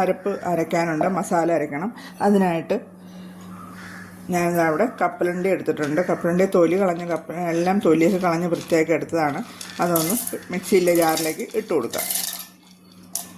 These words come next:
അതേപോലെ തന്നെ പെരിഞ്ജീരകം ഒരു നുള്ള്, ഏ, ഇട്ട് കൊടുക്കുന്നുണ്ട്. അതേപോലെ തന്നെ കശകശ കുറച്ച് ഇട്ട് കൊടുക്കാം.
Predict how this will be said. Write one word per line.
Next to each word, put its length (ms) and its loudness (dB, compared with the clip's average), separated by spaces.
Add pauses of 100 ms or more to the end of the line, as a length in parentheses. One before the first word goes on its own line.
(560)
അതേപോലെ 460 6
തന്നെ 200 -2 (360)
പെരിഞ്ജീരകം 680 2 (360)
ഒരു 180 4
നുള്ള്, 280 4 (680)
ഏ, 60 0 (200)
ഇട്ട് 140 -2
കൊടുക്കുന്നുണ്ട്. 560 2 (2500)
അതേപോലെ 420 4
തന്നെ 260 0
കശകശ 440 0 (380)
കുറച്ച് 360 -2 (240)
ഇട്ട് 160 -4
കൊടുക്കാം. 260 -8